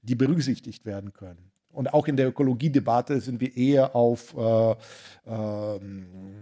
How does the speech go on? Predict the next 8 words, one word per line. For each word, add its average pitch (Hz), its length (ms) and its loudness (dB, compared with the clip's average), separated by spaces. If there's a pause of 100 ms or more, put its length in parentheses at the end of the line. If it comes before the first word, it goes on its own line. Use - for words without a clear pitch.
(240)
Autos, 143 540 2
Flugzeuge 131 720 2
et 107 100 -4
cetera. 143 680 0 (640)
Aber 131 520 0
das 156 340 0
ist - 320 -2
eigentlich 131 1000 -4